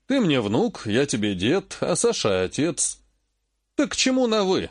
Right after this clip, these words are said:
«Это родство слишком неожиданно вылезло на всеобщее обозрение», — ответил я. «Пока не на всеобщее, а в тесном кругу. Официально хочу объявить, когда ты сможешь принять нашу фамилию».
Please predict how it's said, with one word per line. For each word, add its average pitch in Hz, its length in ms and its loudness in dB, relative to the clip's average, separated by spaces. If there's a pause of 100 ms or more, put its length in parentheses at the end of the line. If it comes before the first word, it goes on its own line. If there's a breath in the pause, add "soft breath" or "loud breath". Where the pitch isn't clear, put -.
(1200)
«Это 139 360 0
родство 151 420 0
слишком 139 480 0
неожиданно 131 560 0
вылезло 117 500 0
на 110 120 -2
всеобщее 117 420 0
обозрение», — 92 580 -4 (380)
ответил 123 420 0
я. 82 160 -4 (1000)
«Пока 208 280 2
не 123 120 2
на 110 100 0
всеобщее, 139 840 2
а 113 40 0
в - 60 -8
тесном 156 400 0
кругу. 101 520 -4 (540)
Официально 185 680 0
хочу 139 360 0
объявить, 110 500 0
когда 131 280 0
ты 156 120 -2
сможешь 151 400 -2
принять 117 420 0
нашу 104 300 -2
фамилию». 95 580 -2